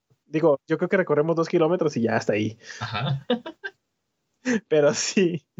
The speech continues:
Speaker 1: Es que quería ver la comparativa del tamaño del mapa de, de Breath of the Wild.
Speaker 2: Ajá.
Speaker 1: Mapa. Ah, tamaño. Ah, mira, lo toma como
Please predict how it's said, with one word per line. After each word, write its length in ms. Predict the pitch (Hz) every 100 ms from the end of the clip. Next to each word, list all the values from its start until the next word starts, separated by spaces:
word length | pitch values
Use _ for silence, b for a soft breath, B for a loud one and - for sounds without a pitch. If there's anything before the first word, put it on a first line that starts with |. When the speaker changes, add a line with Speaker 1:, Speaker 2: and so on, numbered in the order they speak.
| 208 B B _ _ _ _ _ _ _ _ _ _ -
Speaker 1:
Es 100 | 208
que 60 |
quería 180 | 247 196
ver 100 | 220
la 100 | 254
comparativa 600 | 220 170 156 151 185 226
del 420 | 180 151 139 135
tamaño 280 | 143 139 190
del 80 | 196
mapa 260 | 175 214 175
de, 360 | 127 113 110
de 160 | 117 127
Breath 180 | 139 165
of 80 | 214
the 60 | 143
Wild. 380 | 127 214 392 403 _ _
Speaker 2:
Ajá. 200 | 131 139
Speaker 1:
Mapa. 760 | 131 139 151 - - 170 185 220 - _ _ _ _ _ - _ _ _ _ _ _ _ _ _ _ _ - - -
Ah, 280 | 151 143 143
tamaño. 560 | 131 117 123 123 117 107 101 B B B B B B _ _ _ _ _ _ _ _ _ _ _ _ _ _ _ _ _ _ _ _ _
Ah, 160 | 143 139
mira, 240 | 135 127
lo 120 | 127
toma 340 | 127 160 190 -
como 1000 | 208 214 220 226 233 233 240 240 240